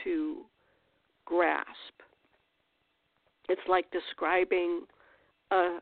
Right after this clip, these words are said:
a specific flavor to someone who's never experienced, like butter pecan ice cream. If you've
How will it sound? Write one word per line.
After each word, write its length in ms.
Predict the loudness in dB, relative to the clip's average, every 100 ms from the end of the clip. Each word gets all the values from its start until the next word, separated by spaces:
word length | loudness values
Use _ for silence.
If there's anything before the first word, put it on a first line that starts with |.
| -6
a 80 | -8 -8
specific 520 | -10 -4 -2 -2 -4 -8 -4
flavor 600 | 2 4 4 0 -8 -8 -14 -16
to 60 | -16 -8
someone 500 | -4 -4 -6 -8 -12 -16 _ -4
who's 160 | -2 0
never 260 | -2 2 0
experienced, 640 | 0 -4 0 2 0 -6 -18 -12 -2
like 240 | -2 -4 -18 -20 -20 _ -20 _ _ _ _ _ _ _ _ _
butter 180 | 2 2
pecan 360 | 2 -2 -4 0
ice 180 | 0 0 -4
cream. 360 | -6 -8 -8 -18 _ _ _ _ _ -20 _ -10
If 160 | -8 0
you've 160 | 0